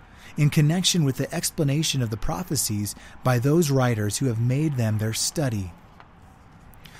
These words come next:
Attention to this, so far as your circumstances will admit,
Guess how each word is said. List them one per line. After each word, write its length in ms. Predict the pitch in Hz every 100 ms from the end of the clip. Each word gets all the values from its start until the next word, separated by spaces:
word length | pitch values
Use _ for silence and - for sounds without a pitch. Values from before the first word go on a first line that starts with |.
| -
Attention 520 | 143 - 180 202 185
to 120 | 131 123
this, 200 | 117 110
so 240 | - 160
far 340 | - 147 131
as 100 | 120
your 80 | 113
circumstances 840 | 107 - 180 151 123 127 113 113 110
will 140 | 120
admit, 440 | 113 127 160 120